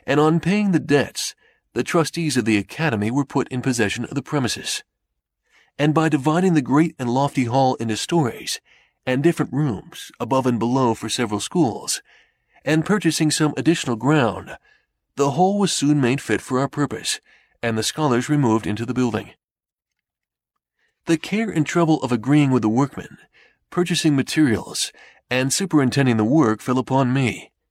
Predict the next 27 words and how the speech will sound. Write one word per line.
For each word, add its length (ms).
and 160
I 140
went 260
through 280
it 160
the 80
more 180
cheerfully, 720
as 180
it 80
did 160
not 300
then 260
interfere 400
with 120
my 100
private 400
business, 460
having 340
the 80
year 200
before 560
taken 360
a 80
very 340
able, 420
industrious, 720